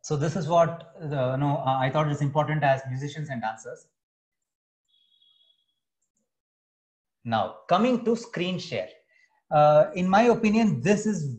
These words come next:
very, very important for all artists. Uh, a great tool that we can use in our classes. So here, as we start, here is a screenshot I have taken.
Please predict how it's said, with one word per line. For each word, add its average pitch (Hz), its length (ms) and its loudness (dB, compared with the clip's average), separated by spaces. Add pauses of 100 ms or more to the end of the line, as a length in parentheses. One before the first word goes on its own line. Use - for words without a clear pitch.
very, 226 340 2
very 190 320 -2
important 175 640 -2
for 160 180 0 (100)
all 170 240 4
artists. 139 640 -4 (420)
Uh, 151 220 0
a 143 180 0
great 220 500 2
tool 185 300 -2
that 147 120 -2
we 147 80 -2
can 143 220 -4
use 170 300 -2
in 156 100 -4
our 120 200 -4
classes. - 420 -8 (1800)
So 170 240 -2
here, 214 400 2
as 170 180 2
we 208 100 2
start, 156 360 0
here 180 160 2
is 175 140 0
a 160 260 2
screenshot 156 340 -4
I 143 40 -2
have 123 160 -2
taken. 127 340 -14